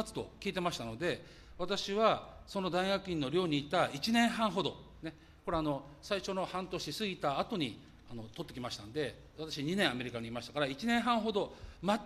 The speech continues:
く水をやらずにいたんです。ちなみにアメリカでは、あの、電気代節約のために、夏は冷房をつけっぱなし、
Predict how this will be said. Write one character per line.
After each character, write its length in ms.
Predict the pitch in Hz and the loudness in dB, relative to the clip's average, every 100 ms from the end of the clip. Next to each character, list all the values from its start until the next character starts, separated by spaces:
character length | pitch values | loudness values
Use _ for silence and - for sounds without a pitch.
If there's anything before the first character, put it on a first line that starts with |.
| 294 | 4
く 80 | 269 | 8
水 220 | 269 254 | 8 8
を 80 | 277 | 8
や 80 | 302 | 8
ら 100 | 202 | 6
ず 100 | 202 | 4
に 80 | 139 | -2
い 120 | - | 0
た 120 | 175 | 0
ん 60 | 117 | 0
で 100 | - | -4
す。 120 | - - - - - - - | -14 -20 -20 -16 -14 -12 -2
ち 80 | 247 | 2
な 80 | |
み 80 | 247 | 4
に 80 | 180 | 4
ア 40 | |
メ 80 | 214 | 4
リ 80 | 233 | 4
カ 100 | 233 | 4
で 100 | 208 | 4
は、 260 | 143 143 98 - - | 6 4 2 -12 -14
あ 80 | - | -10
の、 100 | 127 | -4
電 220 | 113 214 | 2 2
気 80 | 226 | 4
代 140 | 220 202 | 4 4
節 240 | 190 180 | 0 0
約 140 | 185 | 0
の 80 | 180 | -2
た 120 | 170 | -2
め 100 | 147 | -2
に、 340 | 139 175 123 - - - 156 | 0 0 -2 -6 -18 -10 0
夏 280 | 185 - | 0 2
は 140 | 262 151 | 4 4
冷 140 | 156 | 4
房 120 | 165 156 | 2 0
を 60 | |
つ 100 | 175 | -2
け 80 | 175 | -4
っ 20 | |
ぱ 140 | - 139 | 0 0
な 100 | 127 | 0
し、 140 | - | -4